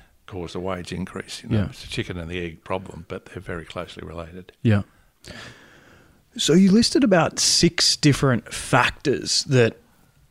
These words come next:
Speaker 2: caused inflation to rise and stay at a reasonably high level during that period. And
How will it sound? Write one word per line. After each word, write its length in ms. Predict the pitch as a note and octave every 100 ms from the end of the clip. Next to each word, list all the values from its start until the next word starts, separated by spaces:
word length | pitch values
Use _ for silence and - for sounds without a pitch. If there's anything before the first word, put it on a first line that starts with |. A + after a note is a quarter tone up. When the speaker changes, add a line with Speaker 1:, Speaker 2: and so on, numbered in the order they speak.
| _ -
Speaker 2:
caused 520 | - A#2+ A2+ G#2+ A#2
inflation 720 | G2+ - G2+ G2+ - G2+ G2
to 280 | G#2 F#2 F#2+ _ _ _ _ _ _ _ _ -
rise 380 | A2+ G#2 G2 G2
and 100 | F#2+
stay 360 | - - F#2+ F#2
at 80 | F2+
a 180 | F2+ - _ _
reasonably 400 | G#2+ F#2+ F#2+ F#2+
high 220 | F2+ F#2+ F2+
level 400 | F#2 F#2+ F#2+ _ - - - - -
during 300 | A2+ A2 G2+
that 200 | F#2 -
period. 520 | G#2+ G#2 F2 C2+ C#3 _ - - - -
And 420 | A#2+ A#2+ A#2+ A2+